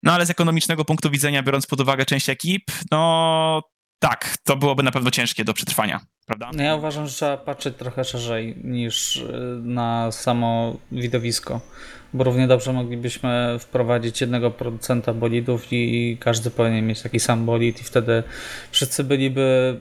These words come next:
Speaker 2: blisko, bo, e, no, decydowałyby po prostu czyste umiejętności, e, kierowców i tego, jak potrafią dostroić bolid, ale, no, to zabiłoby, moim zdaniem, koloryt Formuły jeden, tak?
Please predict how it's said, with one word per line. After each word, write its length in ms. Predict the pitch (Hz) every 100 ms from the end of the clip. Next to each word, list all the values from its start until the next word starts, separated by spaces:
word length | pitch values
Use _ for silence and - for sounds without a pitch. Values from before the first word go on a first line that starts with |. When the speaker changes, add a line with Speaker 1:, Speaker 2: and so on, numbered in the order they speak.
| -
Speaker 2:
blisko, 480 | 131 147 147 156 165
bo, 400 | 151 143 143 139 - - - - - -
e, 500 | 131 131 127 127 123 -
no, 180 | 135 131 - - - -
decydowałyby 760 | 147 143 143 139 135 131 127 120
po 160 | 120
prostu 320 | 123 131 -
czyste 300 | 127 123 -
umiejętności, 920 | 131 127 127 120 127 127 - - 170 156 - -
e, 200 | - 131
kierowców 760 | 127 139 139 139 - 170 175 -
i 80 | 127
tego, 240 | 131 123
jak 160 | 123 -
potrafią 380 | - - 131 127
dostroić 460 | 120 - 131 123
bolid, 580 | 123 135 143 156 226 - -
ale, 560 | 131 135 139 139 143 139 -
no, 320 | 147 143 147
to 120 | 147 147
zabiłoby, 1040 | 147 139 143 135 131 135 127 127 123 127 127 -
moim 260 | 131 127
zdaniem, 480 | 113 127 123 123 123 - - - - - - -
koloryt 440 | - 190 190 165 -
Formuły 440 | - 135 131 123
jeden, 260 | 117 117 117
tak? 300 | 127 131